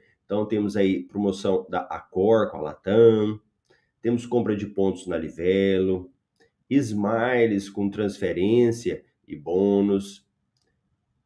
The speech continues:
Latam Pass com credit card Itaú, né, pra você fazer transferência de pontos pra eles.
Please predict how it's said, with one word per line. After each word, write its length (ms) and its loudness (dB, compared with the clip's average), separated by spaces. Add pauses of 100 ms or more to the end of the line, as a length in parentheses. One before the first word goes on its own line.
(300)
Latam 600 2
Pass 560 4
com 420 0
credit 440 -2
card 480 -2
Itaú, 560 -2
né, 100 4
pra 160 -2
você 220 -6
fazer 260 -6
transferência 640 -4
de 100 -12
pontos 360 -6
pra 180 -14
eles. 1000 -2